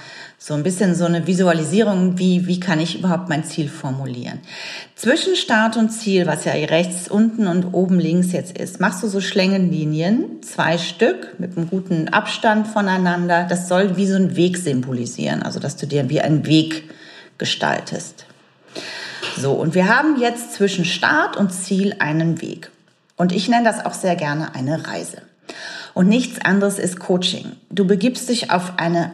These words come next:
Reise in deiner Persönlichkeitsentwicklung. Mehr ist das nicht.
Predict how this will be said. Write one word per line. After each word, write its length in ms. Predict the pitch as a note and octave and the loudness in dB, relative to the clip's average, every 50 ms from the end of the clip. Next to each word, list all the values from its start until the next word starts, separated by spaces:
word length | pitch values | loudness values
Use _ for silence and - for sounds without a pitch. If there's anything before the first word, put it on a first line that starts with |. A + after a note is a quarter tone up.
| - | -6
Reise 480 | - D3+ D3+ D#3 F3 G#3 B3+ B3 B3 C4 | -4 0 2 2 4 4 2 2 2 0
in 280 | C4+ C4 - E3+ D#3+ D3 | 0 2 2 0 2 2
deiner 340 | D#3 D#3 E3+ F3+ F3 F3 | 4 4 4 2 2 0
Persönlichkeitsentwicklung. 2000 | F3+ - - F3+ D#3+ - D3+ D#3 D#3+ D#3+ D#3+ D#3+ D#3+ - - - - - - C3+ C3+ C3 C3 - - - - D3 C#3+ C#3 - C3+ C3 - - - - - - - - _ _ _ _ _ _ _ _ - | 0 0 0 0 0 0 0 0 0 0 0 -2 -4 -6 -10 -14 -12 -4 -2 -2 -2 -2 -4 -8 -12 -10 -6 -6 -6 -4 -4 -4 -6 -6 -8 -12 -12 -12 -14 -16 -20 _ _ _ _ _ _ _ _ 0
Mehr 180 | D#3+ D#3+ A2+ | 0 2 2
ist 140 | - - - | 0 0 -4
das 200 | F#3 - - - | -6 -6 -8 -10
nicht. 300 | - - - - - | -12 -14 -16 -18 -20